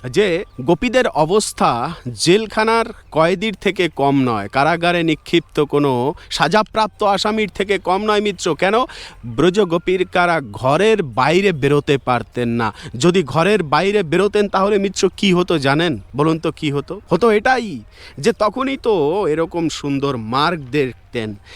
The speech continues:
আর কলসি রেখে বসে পড়তেন কপালে হাত দিয়ে যে, "হায় রে কৃষ্ণের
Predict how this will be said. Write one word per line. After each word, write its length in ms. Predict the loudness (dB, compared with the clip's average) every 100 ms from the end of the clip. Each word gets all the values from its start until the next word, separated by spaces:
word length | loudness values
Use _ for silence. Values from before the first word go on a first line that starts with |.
| -6
আর 300 | 0 2 0
কলসি 500 | 0 0 0 -2 0
রেখে 300 | 0 0 -2
বসে 380 | 0 0 2 0
পড়তেন 460 | 0 -4 -2 -2 -2
কপালে 420 | -4 -2 -2 -2
হাত 220 | -2 -4
দিয়ে 500 | -4 -4 -2 -4 -6
যে, 200 | -6 -4
"হায় 380 | 0 0 0 -2
রে 160 | -2
কৃষ্ণের 580 | -4 -8 -8 -6 -4 -4